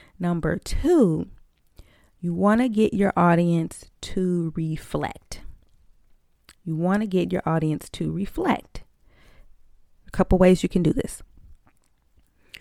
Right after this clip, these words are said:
You can pose questions, right? Based on some of the things that you've spoken about, this is the time where you want folks to actually think about,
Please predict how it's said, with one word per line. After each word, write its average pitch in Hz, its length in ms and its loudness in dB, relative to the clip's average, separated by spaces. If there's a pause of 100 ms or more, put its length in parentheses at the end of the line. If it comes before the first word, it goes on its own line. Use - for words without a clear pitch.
(260)
You 190 100 -6
can 214 160 0
pose 196 260 2
questions, 220 640 2 (1200)
right? 180 260 2 (800)
Based 202 380 4
on 185 200 -2
some 190 180 -4
of 190 80 -2
the 180 80 -2
things 180 280 -2
that 175 220 -6
you've 170 120 -6
spoken 185 460 -2
about, 180 420 -2 (120)
this - 240 -2
is 196 120 -4
the 180 120 -4
time 180 400 -2
where 175 100 -6
you 170 200 -6
want 175 280 -6
folks 175 300 -4
to 175 220 -6
actually 175 640 -2
think 180 280 -4
about, 165 460 -2